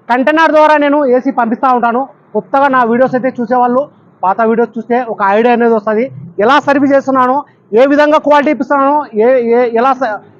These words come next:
ఆ, ఏ ప్రైస్లో, ఏ బడ్జెట్లో ఇప్పిస్తున్నాను అనే-, అనేది ఒక ఐడియా అనేది వస్తది. అన్న పేరు వచ్చేసి వీరేష్. అన్నది, అన్న ఊరు వచ్చేసి,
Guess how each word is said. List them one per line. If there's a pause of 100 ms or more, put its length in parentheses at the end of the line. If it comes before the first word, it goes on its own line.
(320)
ఆ,
ఏ
ప్రైస్లో,
ఏ
బడ్జెట్లో
ఇప్పిస్తున్నాను
అనే-,
అనేది
ఒక
ఐడియా
అనేది
వస్తది. (320)
అన్న
పేరు
వచ్చేసి (420)
వీరేష్. (100)
అన్నది, (200)
అన్న
ఊరు
వచ్చేసి,